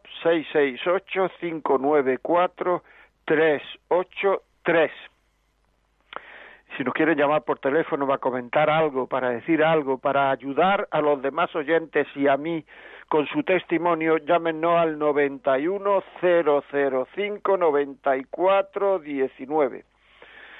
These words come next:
Pues seguimos aquí. Bueno, eh, Cristina, por favor, ¿nos puedes leer algún WhatsApp?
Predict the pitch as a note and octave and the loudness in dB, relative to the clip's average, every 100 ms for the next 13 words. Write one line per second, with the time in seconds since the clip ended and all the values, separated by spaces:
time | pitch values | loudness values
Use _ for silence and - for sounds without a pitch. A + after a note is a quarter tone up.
0 | - - - - D3 D#3 D3 C#3+ C#3+ C#3 | -20 -20 -14 0 4 4 4 2 2 0
1 | C#3 - - E3 E3+ F#3+ F#3+ D#3+ F3 G3+ | -2 -6 -2 -2 0 -2 -2 -2 0 0
2 | D#3+ B2+ D#3 D3+ D3 E3+ D#3+ A3 F#3+ D3+ | 0 0 2 4 2 0 -4 -2 0 0
3 | D#3 C#3 E3+ F3 D3+ D3+ G3+ G#3 G3+ A3+ | 0 2 2 2 0 -2 2 2 2 2
4 | G#3+ F3 F#3 F3+ F3+ - G3+ | 2 0 -2 -2 -2 0 -2